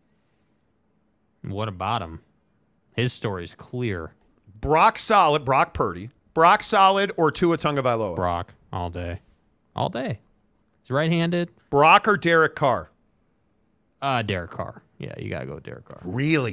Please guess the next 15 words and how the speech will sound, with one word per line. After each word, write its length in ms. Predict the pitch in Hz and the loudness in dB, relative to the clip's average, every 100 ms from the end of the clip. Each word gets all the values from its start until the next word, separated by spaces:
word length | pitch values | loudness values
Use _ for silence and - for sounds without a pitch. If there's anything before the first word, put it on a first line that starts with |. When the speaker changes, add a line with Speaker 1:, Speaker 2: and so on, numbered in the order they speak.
| 82 | -8
Speaker 1:
Yeah, 440 | 104 113 76 - - _ _ | -10 -10 -12 -14 -18 _ _
yeah. 200 | 87 50 - _ _ _ _ _ _ _ _ | -10 -10 -16 _ _ _ _ _ _ _ _
Yep. 240 | - 107 - _ _ _ _ _ _ | -8 -8 -8 _ _ _ _ _ _
Excited 420 | 120 117 151 139 | -10 -4 -4 -4
to 60 | 123 | -8
see 140 | 127 | -6
what 100 | 110 | -6
Derek 240 | 107 101 - | -4 -4 -2
Carr 160 | 95 | -4
does 180 | 90 90 | -4 -6
this 180 | 87 - | -8 -10
year. 180 | - - _ _ _ | -12 -14 _ _ _
Speaker 2:
Here's 360 | _ 123 131 | _ -6 -4
one 240 | 139 123 120 | -4 -4 -4
that, 160 | 101 | -8